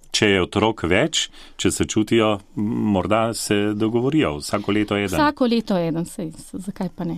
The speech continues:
Speaker 1: Mhm. Eh, ja, ehm, če bi še malce se ustavili, eh, ob problemu plastike,
Speaker 2: Mhm.
Speaker 1: eh, že prej ste omenili,
Speaker 2: Ja.
Speaker 1: eh, kako, kako hudo je to gledati na, na,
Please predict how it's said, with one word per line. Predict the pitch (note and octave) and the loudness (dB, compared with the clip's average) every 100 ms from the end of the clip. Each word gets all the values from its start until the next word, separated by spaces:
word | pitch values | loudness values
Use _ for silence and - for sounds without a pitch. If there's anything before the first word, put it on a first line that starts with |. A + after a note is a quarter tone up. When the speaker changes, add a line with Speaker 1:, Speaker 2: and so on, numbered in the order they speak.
| - | -10
Speaker 1:
Mhm. | - D#2+ D2+ A2 - - - - - | -4 -2 -2 -4 -8 -12 -10 -12 -2
Eh, | F2 F2 | 2 4
ja, | A#2+ G2+ - - - | 4 2 -6 -20 -8
ehm, | G2 F2+ F2 F2+ F#2+ F#2 - A2 | 0 2 2 0 -4 -8 -10 -4
če | - B2+ C#3 B2+ A2 | 0 0 0 -4 -4
bi | G#2 A#2 A#2+ - G2+ | 2 4 2 2 -2
še | F2+ G#2 | 0 2
malce | F#2+ G#2 A2 - G2 | 2 2 0 -2 0
se | - | 0
ustavili, | F2 - F#2+ G2+ F#2+ F#2 F2+ | -2 0 0 0 0 2 2
eh, | - F2+ D#2+ - | 0 -2 -2 -2
ob | F2+ - - | -4 -4 -8
problemu | - D2 D#2 G2 F2+ | -4 -2 0 0 0
plastike, | D#2 D2 - G#2 G#2 G#2+ | 0 -2 -2 -4 0 0
Speaker 2:
Mhm. | F#2+ G#3+ F3 G#3 | 0 -2 0 -2
Speaker 1:
eh, | G2 E2 F2 | 0 0 0
že | D#2+ - | 0 -2
prej | - F#2 | -2 -2
ste | - | -2
omenili, | D2+ D2 E2 E2 D#2+ | -2 0 -2 0 -2
Speaker 2:
Ja. | - G3 F#3 E3+ | 0 0 0 0
Speaker 1:
eh, | D#2+ D2 | 0 0
kako, | F2 E2 A2+ G2+ - G2 | -2 2 4 2 0 -4
kako | - E2+ G#2 G#2 | -4 -2 0 0
hudo | F2+ E2+ | 0 2
je | F#2+ D#2+ | 2 2
to | F2+ | -2
gledati | D#2+ D#2+ F2+ F#2+ F2+ | 0 0 2 0 -2
na, | D#2 D2+ D2+ - E2+ | 0 0 -2 -4 -4
na, | D2 C#2+ | -2 -2